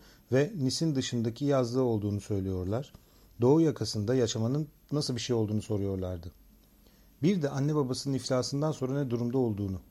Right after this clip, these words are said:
Kafalarında bu iki soruyu nasıl birbirleriyle bağdaştırdıklarını bir türlü anlayamıyordu. Camilla aynaya bir kez daha baktı. Haklıydılar. Gerçekten de güzel görünüyordu. Yüzü dışında bir şey, aynanın kenarında bir kıpırtı gördüğünü sandı.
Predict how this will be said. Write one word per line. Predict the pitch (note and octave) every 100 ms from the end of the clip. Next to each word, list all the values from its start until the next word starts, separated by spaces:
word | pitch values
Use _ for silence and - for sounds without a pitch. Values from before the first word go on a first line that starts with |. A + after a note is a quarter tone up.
| - _ - - - - -
Kafalarında | B2+ A#2 C#3+ D3+ F3+ F3+
bu | E3+
iki | -
soruyu | - C#3+ C#3+ C3 F#3
nasıl | E3+ D3+ C3
birbirleriyle | A2+ A#2+ B2 B2+ A#2
bağdaştırdıklarını | A#2 A#2 A#2 - A2+ A2 - A#2+ D3 - -
bir | D3+ -
türlü | A#2 B2+
anlayamıyordu. | A2+ A2 G2 F#2 F2 - - _ _ _ _ - - - -
Camilla | B2+ A3 F3 G#2+ -
aynaya | B2+ C3+ D#3
bir | D#3+
kez | - B2
daha | A#2+ A2+
baktı. | F#2+ F2+ - - -
Haklıydılar. | - A#2 C3 G2+ F#2 F2 - - -
Gerçekten | D#3 - C3 B2+ C3+
de |
güzel | B2+ B2 A#2+
görünüyordu. | G#2 F#2+ F#2 F2+ E2 - - _ - _ - _ _
Yüzü | A2 C#3 F#3+
dışında | E3+ B2 G#2 G#2
bir |
şey, | - A2 B2+ -
aynanın | B2 A#2+ C3+ D#3
kenarında | C#3 A#2+ B2 C#3
bir | C3
kıpırtı | - A2+ A2+ A#2+
gördüğünü | A2 F#2+ G2 F#2
sandı. | G#2 F#2+ E2+